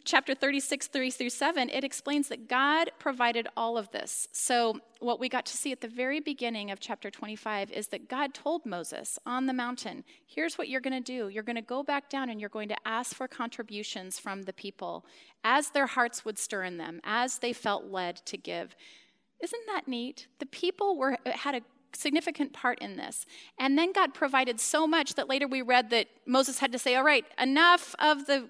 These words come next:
contributions. We have too many." <laughs> Isn't that like God? Just abundance. But when you think about how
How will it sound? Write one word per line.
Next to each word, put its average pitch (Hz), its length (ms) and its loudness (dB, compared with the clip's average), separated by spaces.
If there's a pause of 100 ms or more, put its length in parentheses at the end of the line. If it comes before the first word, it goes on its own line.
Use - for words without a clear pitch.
(120)
contributions. 269 800 0
We 220 140 -2
have 269 280 4
too 339 280 2
many." 294 460 4
<laughs> - 80 -14
Isn't 277 240 0
that 294 160 2
like 247 200 0
God? 226 340 -2
Just - 300 -8
abundance. 233 720 -2 (680)
But 302 240 10 (340)
when 285 180 4
you 277 100 6
think 403 280 -4
about 196 420 2
how 214 600 0